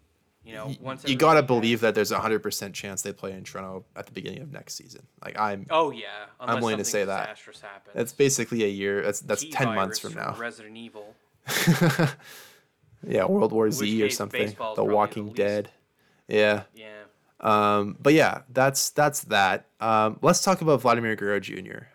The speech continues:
Speaker 2: Uh, tweet, tweet from John Morosi, who is always, like, he's, he's very good at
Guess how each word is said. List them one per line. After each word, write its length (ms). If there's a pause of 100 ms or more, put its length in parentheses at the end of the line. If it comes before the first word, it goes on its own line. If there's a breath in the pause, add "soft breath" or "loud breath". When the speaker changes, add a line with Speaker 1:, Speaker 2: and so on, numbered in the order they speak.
(120)
Speaker 2:
Uh, 260 (140)
tweet, 260
tweet 200
from 180
John 260
Morosi, 460
who 100
is 100
always, 300
like, 200 (100)
he's, 180
he's 220
very 260
good 160
at 220